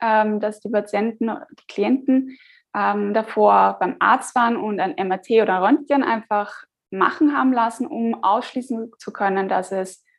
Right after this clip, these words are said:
keinen Krebs gibt, keine Metastasen irgendwo, irgendwelche wirklich lebensbedrohlichen, ähm, Krankheiten eben.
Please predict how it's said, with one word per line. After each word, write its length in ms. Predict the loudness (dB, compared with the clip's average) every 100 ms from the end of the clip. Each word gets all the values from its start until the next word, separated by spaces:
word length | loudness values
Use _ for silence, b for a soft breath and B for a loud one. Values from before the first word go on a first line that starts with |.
| _ _ _ _
keinen 200 | -4 -2
Krebs 380 | 0 2 0 -2
gibt, 540 | -4 -4 -8 -20 -20 _ -20 _
keine 200 | -6 -4
Metastasen 760 | -4 -6 -2 2 4 4 0
irgendwo, 580 | 0 -2 -2 -2 -2 -2 B B B _ _
irgendwelche 720 | 4 6 6 8 8 6 0 -12 -2
wirklich 420 | 0 2 0 4
lebensbedrohlichen, 1120 | 4 4 -2 -6 -4 -4 -4 -6 -4 -6 -8 _ _ -6
ähm, 400 | -2 -2 -4 -10 _ _ _ _ _ _ _ _
Krankheiten 520 | -2 0 0 -2 -2
eben. 340 | -2 -2 -4